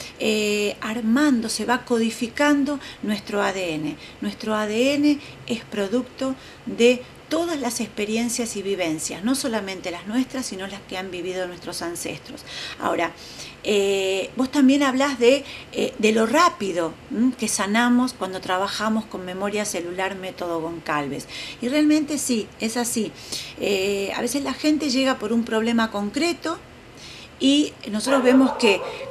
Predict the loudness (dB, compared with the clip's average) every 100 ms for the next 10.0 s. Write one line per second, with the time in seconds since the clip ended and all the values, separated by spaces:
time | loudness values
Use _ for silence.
0 | -14 -8 0 2 2 2 0 0 4 4
1 | 4 4 4 4 4 2 -2 -4 -6 -14
2 | -4 0 2 4 4 2 0 -2 0 0
3 | 0 0 2 2 -2 -14 -18 0 2 2
4 | 2 2 2 2 4 6 6 4 0 2
5 | 4 6 6 4 4 2 0 2 2 4
6 | 4 4 4 2 4 6 6 2 -14 -16
7 | -4 0 2 2 2 2 -2 -2 -4 0
8 | 2 2 2 2 2 0 -4 -2 0 0
9 | 0 -2 -6 -10 -4 -2 0 0 0